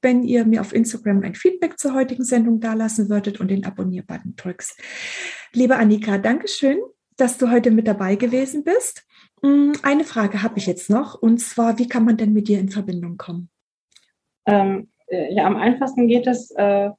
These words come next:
Speaker 2: denke ich, über Pippas Instagram-Account. <laughs>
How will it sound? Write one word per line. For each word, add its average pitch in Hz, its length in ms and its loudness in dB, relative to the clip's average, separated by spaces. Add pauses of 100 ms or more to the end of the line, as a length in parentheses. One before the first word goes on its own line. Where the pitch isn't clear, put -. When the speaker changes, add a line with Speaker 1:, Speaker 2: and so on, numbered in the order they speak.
(600)
Speaker 2:
denke 214 220 2
ich, 220 100 -2
über 196 240 2
Pippas 226 400 0
Instagram-Account. 233 1120 0
<laughs> - 480 2